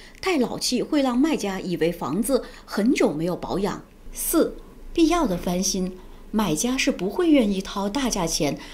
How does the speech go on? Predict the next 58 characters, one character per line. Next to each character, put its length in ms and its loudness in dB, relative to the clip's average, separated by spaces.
大 180 4
肆 200 2
装 240 4
修 240 4
的， 220 -2
卖 240 2
之 120 -6
前 320 0
投 220 -2
资 200 0
厨 200 -6
房 260 0
或 220 2
浴 160 4
室， 300 -2
可 160 6
能 160 4
获 200 2
得 100 4
不 200 -2
错 240 0
的 80 0
收 240 0
益。 300 -2
五、 360 0
漏 240 2
洞 200 4
百 200 -6
出。 280 -4
破 220 2
裂 200 4
的 140 -4
瓷 240 -4
砖、 260 2
便 400 2
宜 60 6
的 100 -2
墙 300 -6
漆、 340 2
满 280 0
是 180 2
划 280 0
痕 160 0
的 80 0
地 160 0
板， 280 -4
都 180 2
可 280 -2
能 180 0
成 200 -2
为 120 0
买 240 -2
家 220 -2
压 240 0
价 180 0
的 80 -4
理 220 -6
由。 280 -4